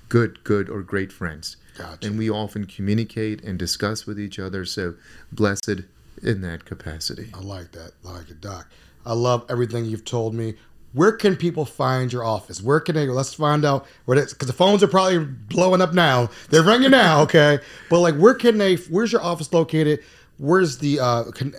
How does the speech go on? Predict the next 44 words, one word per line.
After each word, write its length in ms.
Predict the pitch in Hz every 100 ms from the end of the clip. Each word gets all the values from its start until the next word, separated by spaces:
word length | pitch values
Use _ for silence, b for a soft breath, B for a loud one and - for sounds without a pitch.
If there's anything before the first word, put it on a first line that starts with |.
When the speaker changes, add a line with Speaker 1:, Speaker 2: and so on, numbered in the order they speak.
| -
Speaker 2:
the, 160 | 120 117 117
how 100 | 131
to 80 | 120
contact? 760 | - 156 156 - 151 143 - _ - -
Where 140 | 196
can 100 | 190
they 80 | 156
go 140 | 113 104
from 220 | - 87
there? 160 | - - -
Speaker 1:
So 180 | - 135
we're 80 | 190
in 80 | 165
the 80 |
heart 260 | 110 131 156
of 100 | 143
Towson, 540 | - 95 95 120 110 -
off 240 | 110 107
of 160 | 98 95
West 320 | 107 131 -
Road, 320 | 82 80 80 -
right 160 | 110 101
on 120 | 98
a 60 | 90
hundred 360 | 95 101 92
West 320 | 90 87 - -
Road, 280 | 78 78 - B B B
which 140 | 95 98
is 100 | -
super 240 | 107 101
nice. 360 | 90 82 87 - -
Uh, 240 | 101 92 B B B
Sultan 560 | - 135 220 156 139 135
Facial, 480 | - 120 113 127 -
S 220 | 127 127 123
U 100 | 117
L 100 | 110
T 240 | - 107
A 60 | 101
N, 120 | 101
facial 420 | 98 110 107 113
plastics 560 | - 104 101 - 117 -
dot 260 | 101 98
com 380 | - 95 92 92